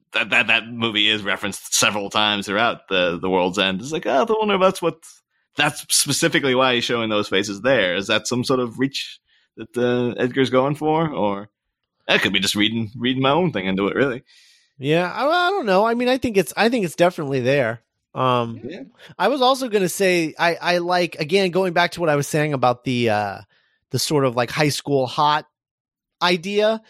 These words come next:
Speaker 2: of, like, what you thought was attractive when you were in high school, um, uh, because, like, you didn't have the world,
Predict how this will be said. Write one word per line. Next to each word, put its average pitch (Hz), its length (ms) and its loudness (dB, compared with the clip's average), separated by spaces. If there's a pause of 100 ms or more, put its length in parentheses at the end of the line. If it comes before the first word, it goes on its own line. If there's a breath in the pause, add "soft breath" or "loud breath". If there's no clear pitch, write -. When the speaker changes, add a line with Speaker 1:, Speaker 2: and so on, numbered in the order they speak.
(260 loud breath)
Speaker 2:
of, 147 140 0
like, 139 220 2
what 170 180 0
you 160 140 -2
thought 151 260 2
was 156 120 -2
attractive 143 520 0
when 131 160 0
you 131 100 0
were 127 100 4
in 120 60 0
high 131 140 2
school, 143 500 0
um, 113 480 0
uh, 120 120 -2
because, 120 460 0
like, 117 240 0
you 123 180 -6 (440)
didn't 156 240 2
have 143 180 2
the 123 80 2
world, 131 520 0